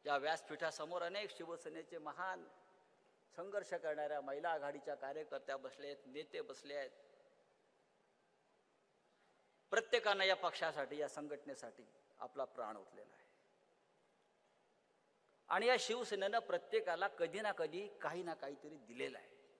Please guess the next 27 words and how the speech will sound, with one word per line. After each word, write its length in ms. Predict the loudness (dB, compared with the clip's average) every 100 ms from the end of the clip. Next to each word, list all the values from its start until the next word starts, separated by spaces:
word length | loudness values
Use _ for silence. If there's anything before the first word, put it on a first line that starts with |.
| _ _ _ _ _ _ _ _ _ _ -20 -20 _ _ -20 -14 -6
ही 60 |
कृतज्ञता 640 | -4 -4 8 10 10 8 8
आपण 300 | 6 2 -6
ठेवली 340 | -8 -12 -12
पाहिजे. 160 | -14 -14 -14 -16 -16 -16 -16 -16 -16 -16 -16 -16 -16 -16 -16 -16 -2
मी 100 | 2
नेहमी 280 | 8 8 8
सांगतो, 400 | 10 10 10 2 0 -8 -14 -16 -18 -20 -20 -20 -20 -20 -20 -20 -20 -20 -20 -20 -20 -20 -18 4
जर 240 | 10 10
बाळासाहेब 540 | 10 10 10 10 6 6
ठाकरे 300 | 4 4 4
नसते, 360 | 4 2 2 2
शिवसेना 520 | 2 -2 0 -2 -2
नसती, 340 | -4 -8 -6
तर 60 | 0
हा 80 | 0
संजय 360 | 0 -4 0
राऊत 180 | 2 0 -2
कुठे 200 | -8 -6
असता? 300 | -6 -10 -16 -20 -20 -20 _ _ _ _ _ _ _ _ _ _ _ _ 2
आज 140 | 8 10
जी 100 | 12
राष्ट्रीय 400 | 10 10 8 6
स्तरावरती 520 | 8 8 10 8 8
आमची 260 | 6 6 6
ओळख 320 | 8 8 6
आहे, 160 | 0